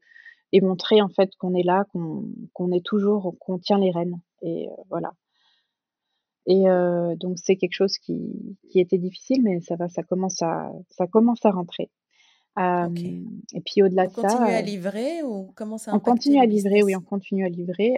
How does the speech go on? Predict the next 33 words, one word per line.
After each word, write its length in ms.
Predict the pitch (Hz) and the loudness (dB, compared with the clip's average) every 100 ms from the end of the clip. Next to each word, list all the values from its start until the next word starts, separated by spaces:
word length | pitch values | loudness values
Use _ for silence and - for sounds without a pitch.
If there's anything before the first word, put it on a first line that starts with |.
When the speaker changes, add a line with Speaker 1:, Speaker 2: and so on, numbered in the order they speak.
| - | -2
Speaker 1:
En 120 | 185 | -6
fait, 160 | 214 208 | -2 -2
depuis 300 | 202 - 190 | -2 -2 -2
deux 220 | 185 196 | 0 -2
jours, 280 | - 208 202 | -4 -8 -8
on 120 | 180 | -8
a 280 | 170 170 - - | -6 -6 -8 -10
re-, 80 | 180 _ | -14 _
on, 220 | 180 175 - | -10 -8 -10
j'ai 140 | 180 175 | -10 -6
envoyé 460 | 170 165 175 190 | -4 -2 -2 -2
une 200 | 185 175 | -4 -6
petite 360 | - 196 202 - | -6 -6 -6 -6
équipe 260 | 196 - - | -6 -8 -20
de, 280 | 175 180 175 | -12 -10 -8
de 120 | 170 | -10
couturiers 480 | - 190 - 202 196 | -10 -10 -6 -4 -4
dans 100 | 185 | -4
mes 160 | 180 175 | -8 -10
ateliers, 400 | 170 175 175 190 | -8 -10 -6 -6
donc 200 | 175 175 - | -6 -10 -16
heu, 60 | - _ _ _ | -16 _ _ _
ils 100 | 185 | -8
s'ass-, 580 | - 165 175 _ _ _ - | -4 -4 -4 _ _ _ -14
ils 60 | |
s'assiedent, 640 | - 185 180 _ 196 196 175 | -6 -4 -6 _ 4 4 4
heu, 100 | 170 - _ _ _ _ 175 | -2 -8 _ _ _ _ -6
heu, 180 | 160 | -4
avec 260 | 160 175 175 | -2 -2 0
un 140 | 180 | 0
Speaker 2:
À 80 | 180 | 0
Speaker 1:
espace, 0 | |
Speaker 2:
distance 540 | 175 180 180 190 190 | -2 0 2 2 -2